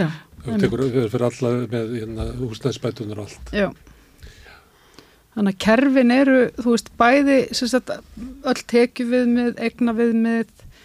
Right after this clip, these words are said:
Speaker 1: eh, allt þetta inni í þessum, þessum kerfum sem eiga, eiga að vera að virka f-,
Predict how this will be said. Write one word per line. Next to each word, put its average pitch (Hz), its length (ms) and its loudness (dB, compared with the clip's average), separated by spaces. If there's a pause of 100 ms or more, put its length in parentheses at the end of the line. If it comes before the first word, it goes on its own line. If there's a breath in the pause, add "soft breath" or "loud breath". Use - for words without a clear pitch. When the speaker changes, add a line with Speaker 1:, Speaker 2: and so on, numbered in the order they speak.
(280 soft breath)
Speaker 1:
eh, 202 240 -2
allt - 240 -2
þetta 240 240 -2
inni 247 220 4
í 240 80 2
þessum, 233 180 0 (200)
þessum 220 280 -2
kerfum 233 340 0
sem 220 120 -2
eiga, 233 320 0 (100)
eiga 233 300 0
að - 20 -4
vera 226 160 0
að 220 80 0
virka 226 460 -2
f-, - 180 -10